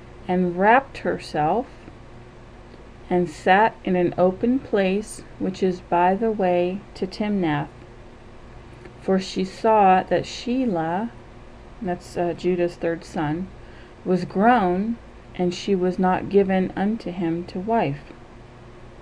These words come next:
When Judah saw her,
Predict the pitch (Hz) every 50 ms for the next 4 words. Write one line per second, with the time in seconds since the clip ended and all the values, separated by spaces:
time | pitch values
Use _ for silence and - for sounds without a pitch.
0 | - - - - - - - - - - - - - - - - - 185 185 185
1 | 185 196 208 214 220 220 220 208 208 - - - - 226 226 240 247 247 240 226
2 | 196 185 170 165 165 170 180 208 220